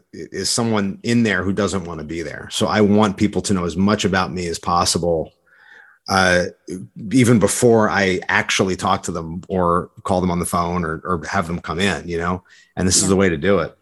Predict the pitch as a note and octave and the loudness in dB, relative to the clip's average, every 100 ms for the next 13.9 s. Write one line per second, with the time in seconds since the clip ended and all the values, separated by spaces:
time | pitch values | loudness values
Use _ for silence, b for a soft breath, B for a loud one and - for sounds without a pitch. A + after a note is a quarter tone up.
0 | - C3+ F#2 F#2 G#2+ A#2 C3+ B2 B2 A#2+ | -6 0 0 -2 -8 -4 0 0 2 4
1 | A2+ A2+ G2 F#2 G2 G2 A#2 G#2 - A2+ | 4 4 4 2 -2 -2 2 2 2 2
2 | G2+ - F#2+ G2+ F2+ G2 F#2+ G#2 G#2+ G#2 | 0 -2 -4 -4 -2 -2 -4 -2 -4 -2
3 | G#2+ F#2+ G2+ F#2 F#2 F#2 G2 G2 F#2 - | -2 -2 -2 -2 -2 0 0 0 -2 -2
4 | F#2+ F#2 - G#2+ F#2+ E2+ F2+ F2+ F2 - | -2 -2 0 0 0 -4 -6 -6 -8 -12
5 | _ _ _ - B2 A2+ - G#2 G2 F#2+ | _ _ _ 2 4 4 4 2 4 2
6 | G#2+ G2 F2+ F#2+ D#2 F2+ G#2 - F2+ D#2+ | 2 2 0 -4 -2 0 0 0 -2 -4
7 | E2 D#2+ - F2+ - F2+ A#2 - C#3+ - | -2 -2 -4 -6 -2 0 -2 0 -2 2
8 | C3 C#3 D3+ C3+ C#3+ G#2 C#3 B2+ C3 D3+ | 2 4 4 4 4 2 2 2 2 2
9 | F#2+ D#2 - _ _ B B C#3+ B B | 0 -4 -12 _ _ B B -10 B B
10 | - F#3+ - D3+ C3+ - F#2+ G2+ - F3 | -8 -4 2 4 4 2 2 2 0 0
11 | F#2 - _ G#2+ G2 G#2 _ b b A#2+ | -2 -6 _ 0 0 -2 _ b b 0
12 | A#2+ F#2+ A#2 - A2 G2 G2 E2+ E2 G2+ | 0 2 0 2 0 2 2 0 -2 -4
13 | - - B1+ B1 B1+ - E2 - - | -4 -10 -12 -12 -12 -10 -10 -10 -14